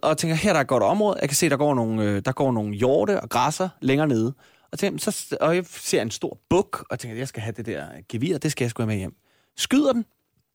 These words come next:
og jeg ser dyret falde om, og tænker, "Bonus," løber der ned.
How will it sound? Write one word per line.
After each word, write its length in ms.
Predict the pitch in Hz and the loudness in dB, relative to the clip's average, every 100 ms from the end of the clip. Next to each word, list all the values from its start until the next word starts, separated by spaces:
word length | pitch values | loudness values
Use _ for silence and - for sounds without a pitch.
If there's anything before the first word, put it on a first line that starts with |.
| _ _ _ _ - _ - | _ _ _ _ -14 _ 0
og 60 | |
jeg 100 | 170 | 2
ser 160 | - 185 | 4 2
dyret 260 | 190 170 | 4 2
falde 200 | - 135 | 4 4
om, 80 | 220 392 _ _ _ _ _ | 2 0 _ _ _ _ _
og 80 | - | -4
tænker, 160 | 220 233 _ _ _ - | -4 -4 _ _ _ -2
"Bonus," 360 | 302 330 - - | 0 0 -4 -4
løber 220 | 156 180 | 2 4
der 60 | 170 | 4
ned. 180 | 151 | 2